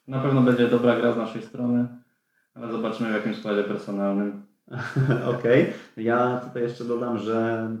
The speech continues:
Speaker 2: poprawne, e, lub niepoprawne wyniki wysyłamy na kontakt małpa ekstratrener kropka p l i po weekendzie osoba, która wskaże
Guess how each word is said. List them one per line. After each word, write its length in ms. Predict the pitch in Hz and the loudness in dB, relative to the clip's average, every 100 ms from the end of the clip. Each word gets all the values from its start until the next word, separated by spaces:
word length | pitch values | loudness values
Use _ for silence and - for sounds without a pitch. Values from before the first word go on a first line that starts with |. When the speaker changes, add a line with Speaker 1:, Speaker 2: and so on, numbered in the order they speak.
| - - | -12 -20
Speaker 2:
poprawne, 840 | - 110 110 117 110 117 113 110 107 - _ | -14 -10 -4 -2 0 0 0 -2 -6 -14 _
e, 300 | 104 101 101 | -16 -12 -4
lub 220 | 104 104 - | 0 2 2
niepoprawne 640 | 113 113 101 110 107 107 | 2 2 0 0 2 2
wyniki 680 | 104 107 107 107 107 104 107 - | 2 2 -2 -2 2 2 -2 -12
wysyłamy 580 | 113 117 113 117 117 113 | -8 -6 0 4 4 4
na 340 | 110 107 107 104 | 4 2 2 2
kontakt 500 | 131 127 117 113 - | 0 0 0 -4 -4
małpa 480 | 110 110 110 104 104 | -4 -4 -2 -4 -4
ekstratrener 720 | 113 - 110 - 110 107 104 | -6 -8 -10 -6 -4 -2 -2
kropka 320 | 107 - 104 | -4 -4 -6
p 160 | 101 117 | -6 -4
l 260 | 151 170 165 - _ - - | 0 0 0 -8 _ -20 -10
i 100 | 190 | -8
po 120 | 175 | -2
weekendzie 600 | 92 143 139 131 127 123 | 0 0 2 2 4 4
osoba, 340 | 113 - 110 110 | 4 0 0 -2
która 840 | - 110 104 104 104 98 95 87 - | -4 -4 0 2 2 0 -2 -6 -14
wskaże 960 | _ - 110 107 104 98 92 90 87 | _ -16 -6 -4 -2 -2 -2 -2 -6